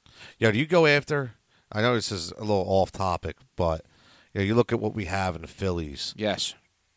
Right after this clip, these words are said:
Speaker 1: Of, you know, Dave knows where I'm going. Uh, Mike A. Franco, Mike Kale, Mike Kale. Okay, Mike Kale Franco, and you pick a guy up like Anthony Rendon.
Speaker 2: Tomorrow.
Speaker 1: Right?
Speaker 2: Today? Can you do it today?
Speaker 1: Think about that. Think about that prospect.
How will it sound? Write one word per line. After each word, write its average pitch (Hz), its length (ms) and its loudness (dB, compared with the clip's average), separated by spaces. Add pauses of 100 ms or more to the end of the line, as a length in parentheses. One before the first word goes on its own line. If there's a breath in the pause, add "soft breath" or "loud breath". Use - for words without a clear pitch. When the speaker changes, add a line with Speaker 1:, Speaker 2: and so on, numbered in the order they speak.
(140)
Speaker 1:
Of, 90 480 -2 (160)
you 107 180 -2
know, 107 180 4
Dave 107 260 0
knows 107 160 0
where 110 100 2
I'm 107 60 -4
going. 87 340 2 (520 soft breath)
Uh, 101 220 2
Mike 107 280 4
A. 110 160 2
Franco, 90 640 -4 (140)
Mike 92 240 -2
Kale, 85 440 -6
Mike 98 160 -4
Kale. 92 480 -6 (440 loud breath)
Okay, 104 260 0
Mike 104 220 -2
Kale 139 280 0
Franco, 98 640 -4 (720 soft breath)
and 113 340 2
you 113 120 -4
pick - 180 -6
a 107 40 -16
guy 110 200 2
up 110 100 0
like 104 160 -6
Anthony 101 300 -6
Rendon. 85 540 -2 (120)
Speaker 2:
Tomorrow. 113 480 -2 (160)
Speaker 1:
Right? 95 140 6
Speaker 2:
Today? 131 340 8 (160)
Can 113 120 -8
you 117 60 -6
do 110 120 2
it 101 80 -4
today? 82 260 -10
Speaker 1:
Think 104 160 -2
about 80 280 -6
that. 73 300 -14
Think 139 160 -6
about 170 140 -4
that 113 160 -4
prospect. 85 380 -4